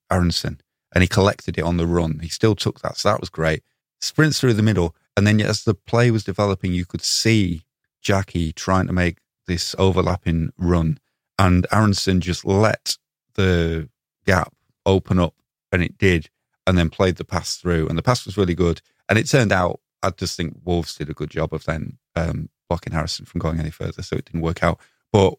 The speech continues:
watching it, you could see Aronson was kind of,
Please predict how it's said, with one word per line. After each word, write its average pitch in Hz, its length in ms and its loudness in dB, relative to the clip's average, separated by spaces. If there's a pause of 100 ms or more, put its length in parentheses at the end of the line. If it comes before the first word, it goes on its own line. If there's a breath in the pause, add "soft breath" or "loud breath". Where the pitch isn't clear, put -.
(380)
watching 95 420 0
it, 80 180 0 (380)
you 95 100 0
could 90 160 -6
see 92 560 0 (120)
Aronson 85 540 0
was 76 140 -6
kind 78 240 -4
of, - 180 -8